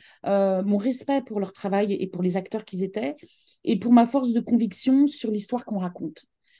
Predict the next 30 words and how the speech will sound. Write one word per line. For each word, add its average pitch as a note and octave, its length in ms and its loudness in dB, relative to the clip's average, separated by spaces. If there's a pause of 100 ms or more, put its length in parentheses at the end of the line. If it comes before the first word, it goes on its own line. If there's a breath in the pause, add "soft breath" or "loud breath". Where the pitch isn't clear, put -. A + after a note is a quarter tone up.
Voilà, F#3 240 2 (260 loud breath)
c'était C4 440 4
une A3+ 260 8
épopée C4+ 580 4
cinématographique, G3+ 1200 -6
vraiment G#3+ 440 0
une F#3+ 140 2
épopée. G3+ 420 -2 (320 loud breath)
Parce F3+ 120 -2
que G#3+ 100 -2
pour, G#3+ 280 0
euh, G3 140 4 (340 loud breath)
pour - 100 -20
faire C4 200 4
un C#4 80 6
film C4 260 4
comme B3 160 4
ça, A#3 460 -6 (360 soft breath)
rassembler B3 720 4 (340 soft breath)
tous C#4 120 2
ces C4+ 220 2
gens, A#3 280 2
il A3+ 60 4
y G#3+ 60 0
avait G#3 100 0
beaucoup B3 300 -4
de G#3+ 80 -2
décors, A3 640 0
les C4 260 4
enfants, A#3+ 580 2